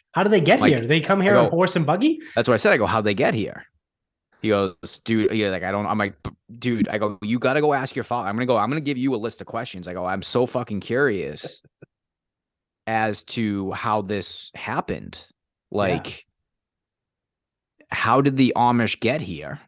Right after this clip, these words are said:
Speaker 2: What, first of all, why did they, wh-, like, wh-, wh-, how did, first, how did he come up with this idea? Like,
Speaker 1: <laughs>
Speaker 2: like, like, that would be like you if you, like, for your patio thing, you'd be like, "You know what?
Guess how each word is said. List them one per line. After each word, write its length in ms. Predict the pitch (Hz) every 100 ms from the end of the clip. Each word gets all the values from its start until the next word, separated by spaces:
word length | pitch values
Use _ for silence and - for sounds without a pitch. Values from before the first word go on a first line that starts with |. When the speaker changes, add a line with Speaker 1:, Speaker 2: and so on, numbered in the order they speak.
| _ -
Speaker 2:
What, 240 | 92 131
first 220 | - 220 117
of 40 |
all, 180 | 113 92
why 180 | 101 151
did 140 | 143
they, 100 | 127
wh-, 300 | 110 110 -
like, 180 | 127 113 - -
wh-, 140 | 143 - 135
wh-, 160 | 143 -
how 240 | - 208 269
did, 160 | 240 - -
first, 220 | 247 220 -
how 80 | 240
did 120 | 349
he 60 |
come 200 | 311 -
up 120 | 214 -
with 100 | -
this 160 | 131
idea? 480 | 123 120 123 - - - - -
Like, 200 | 262 -
Speaker 1:
<laughs> 1000 | 277 - 247 - 240 233 220 226 - -
Speaker 2:
like, 340 | 185 - - - _ _ _
like, 160 | - 180
that 140 | 214
would 140 | 269 277
be 100 | 277
like 220 | 247 143
you 280 | 139 180 135
if 100 | 110
you, 140 | 143 -
like, 220 | 127 117
for 100 | -
your 140 | 131 120
patio 460 | 147 143 135 113
thing, 260 | - 107 95
you'd 140 | 101
be 80 | 101
like, 220 | 101 95
"You 60 | -
know 100 | 170
what? 340 | 135 117 110